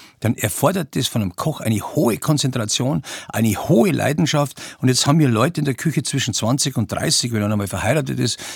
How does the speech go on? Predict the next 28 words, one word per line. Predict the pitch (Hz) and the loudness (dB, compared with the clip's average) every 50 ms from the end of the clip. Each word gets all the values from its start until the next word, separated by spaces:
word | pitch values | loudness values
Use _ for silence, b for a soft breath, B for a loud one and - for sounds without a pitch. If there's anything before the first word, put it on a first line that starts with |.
| B B | B B
ist | - 120 | 0 2
es | 117 - | 2 4
sowieso | - 113 113 107 - 160 196 170 | 4 4 2 2 2 2 2 2
schwer, | 135 127 113 107 101 | 2 2 2 2 2
dass | 90 98 98 - - | 0 0 0 0 0
er, | 101 | -2
sagen | 92 - 107 104 101 95 | 0 0 0 2 2 2
wir | 95 95 | 2 0
mal, | 98 - - 101 95 - | -2 -2 -4 -4 -2 2
abends | - 95 92 92 92 80 - | 2 2 4 4 2 0 0
arbeiten | - 87 82 82 85 - - - - | 0 -2 -2 -2 -4 -6 -6 -8 -8
kann. | - - 85 85 - B B B B B B B B | -8 -8 -10 -10 -10 B B B B B B B B
Und | - 120 107 - - | 0 0 0 2 2
den | 143 185 202 | 2 2 2
zu | 156 - - 135 | 2 2 4 4
motivieren, | 120 117 143 - - - - - 123 107 110 107 101 95 95 95 | 6 6 6 4 2 2 0 -2 0 0 2 2 2 2 2 2
nicht | 123 147 - | 2 0 0
zu | - - 127 | -2 -4 -4
demotivieren, | - - 151 180 185 170 147 - - 131 117 113 101 95 | -2 0 0 2 2 2 0 0 -2 -2 0 0 0 0
zu | 90 - - | -2 -2 0
unserer | - 170 190 208 - 151 123 104 | 2 4 4 4 4 2 -2 -2
Zeit, | - - 117 107 107 107 | -2 0 0 0 0 0
Johann, | 113 110 107 107 101 | 0 2 2 2 2
wurde | 104 123 120 123 | 2 2 2 2
mir | 107 104 98 | 2 2 2
ja | 92 87 | 0 0
demotiviert. | 82 - 131 127 101 85 80 - - - - - - - - - | 2 4 4 4 4 4 0 -4 -6 -8 -6 -8 -10 -10 -8 -8
Also | - 98 95 101 92 | -6 -4 -4 -4 -6